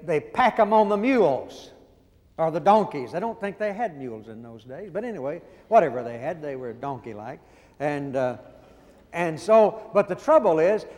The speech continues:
that these gods are so heavy, the donkeys can't move.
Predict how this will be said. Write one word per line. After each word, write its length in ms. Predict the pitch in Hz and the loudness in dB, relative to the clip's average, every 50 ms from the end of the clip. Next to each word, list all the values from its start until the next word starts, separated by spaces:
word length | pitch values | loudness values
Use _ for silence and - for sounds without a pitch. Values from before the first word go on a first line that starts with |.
| - - | -12 -4
that 280 | - 196 196 190 190 165 | 0 2 2 2 2 0
these 400 | 214 254 269 254 233 208 170 147 | 0 2 2 2 0 -2 -4 -4
gods 580 | 135 147 233 269 302 285 220 185 185 185 - | 0 4 6 8 10 10 10 8 6 6 2
are 140 | 202 175 175 | 0 0 0
so 320 | - - 220 233 214 202 196 | 0 2 4 4 6 6 4
heavy, 600 | 160 - 262 302 294 196 170 160 156 175 190 - - - - - - - - - | 4 6 8 8 8 8 6 0 0 0 -2 -6 -10 -16 -18 -20 -20 -12 -6 -4
the 100 | 180 160 | 0 4
donkeys 480 | 139 226 269 285 - - 214 202 - | 6 8 8 8 6 4 0 -2 -2
can't 320 | - 240 247 254 254 247 262 | 0 0 0 0 0 0 4
move. 400 | 320 339 339 311 233 180 123 | 6 6 6 6 4 2 -2